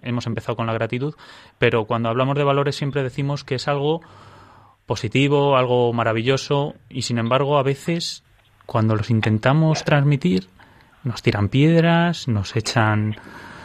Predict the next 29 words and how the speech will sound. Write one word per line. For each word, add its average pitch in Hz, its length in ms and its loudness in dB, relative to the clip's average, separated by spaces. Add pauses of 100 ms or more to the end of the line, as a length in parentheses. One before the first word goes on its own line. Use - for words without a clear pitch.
(460)
de 120 260 -4
todo, 123 300 2
¿no? 170 180 -2
Nos 120 300 -4
echan 120 220 -2
por 117 180 0
tierra 117 280 2
todo, 117 520 0
todo 117 360 0
lo 110 120 0
bueno, 165 520 0
y 107 520 -2
tú 127 140 -4
eres 127 160 -2
un 156 80 2
ejemplo 113 360 -2
de 165 60 -2
eso, 151 160 -6
tú 120 100 -2
eres 120 120 -2
un 143 100 -2
ejemplo 143 420 0
de 127 140 0
la 107 220 -4
sombra 151 380 0
de 120 100 -2
los 110 160 0
valores, 120 380 0
porque 110 440 -4